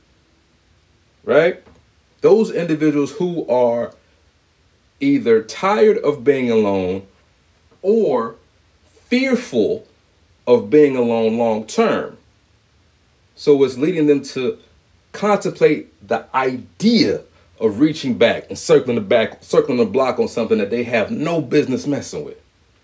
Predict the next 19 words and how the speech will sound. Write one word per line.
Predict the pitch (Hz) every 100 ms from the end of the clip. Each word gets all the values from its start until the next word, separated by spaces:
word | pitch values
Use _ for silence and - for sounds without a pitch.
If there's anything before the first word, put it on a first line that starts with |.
| _ _ _ _ _ _ _ _
right? | 117 147 - -
All | 156 170
for | 160 160
the | 143
sake | - 156 147
of | 120
being | 139
able | 135 127
to |
say | 117 143
that | 120 -
you're | 156
not | 156 117
alone. | 151 156 139 - - _ _ _ _ _ _ _ _ _ _ _ _ _ _ _ _ _ _ _ _ _ _ _
Don't | - 156
do | 151 208
that | - -
shit, | - - _ _ _ _ _ _ _ _ _ _ _ _ _ _
right? | 120 165 185